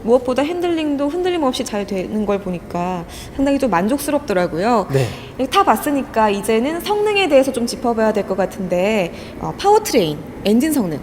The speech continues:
Speaker 1: 먼저 짚어주시죠.
Speaker 2: 네, 신형 제타에 탑재되고 있는 최첨단 엔진은 그 최고 수준의 안락함과 다이나믹성을 이제 강조한 엔진이라고 보시면 되는데요.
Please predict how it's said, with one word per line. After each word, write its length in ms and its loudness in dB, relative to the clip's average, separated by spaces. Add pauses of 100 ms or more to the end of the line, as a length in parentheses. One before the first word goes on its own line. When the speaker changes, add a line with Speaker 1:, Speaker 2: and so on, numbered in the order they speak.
(120)
Speaker 1:
먼저 240 -2
짚어주시죠. 580 -6 (500)
Speaker 2:
네, 140 0
신형 400 4
제타에 540 2
탑재되고 580 0
있는 300 -2
최첨단 500 2
엔진은 480 2 (600)
그 280 -10 (100)
최고 280 -2
수준의 340 -2
안락함과 540 2
다이나믹성을 1120 2
이제 100 -4
강조한 460 0
엔진이라고 380 -2
보시면 240 -6
되는데요. 460 -6